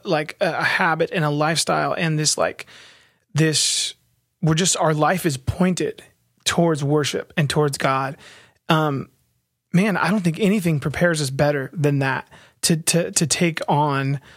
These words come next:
uh, <laughs> you know, whatever, come, come what may, whatever comes, like, I'm going to, to continue to worship.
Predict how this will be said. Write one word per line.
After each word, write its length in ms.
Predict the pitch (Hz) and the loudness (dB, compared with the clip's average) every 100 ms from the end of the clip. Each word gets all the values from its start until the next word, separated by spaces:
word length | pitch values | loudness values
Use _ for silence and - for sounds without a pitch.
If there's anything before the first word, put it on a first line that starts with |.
| - _ - | -20 _ 0
uh, 420 | 151 139 131 - _ - | 2 2 -2 -6 _ -2
<laughs> 220 | 240 269 | 0 2
you 120 | 185 | 2
know, 120 | 180 | 2
whatever, 460 | 147 160 160 170 175 | 2 2 2 0 0
come, 220 | 165 202 | 2 2
come 200 | 170 190 | 2 2
what 120 | 220 | 2
may, 260 | 196 226 160 - | 2 0 -2 0
whatever 340 | 165 175 220 | 2 2 0
comes, 340 | - 214 165 | 0 2 2
like, 220 | 156 151 - - - _ - | 0 -2 -6 -20 -20 _ 2
I'm 380 | 160 185 190 | 4 4 2
going 320 | 160 165 151 147 | 2 0 0 0
to, 500 | - 151 139 143 - _ - | 0 0 0 -2 -6 _ -4
to 160 | - | -2
continue 400 | 143 147 160 156 | 2 0 2 0
to 60 | 143 | 2
worship. 440 | 139 151 156 147 | 2 0 0 -4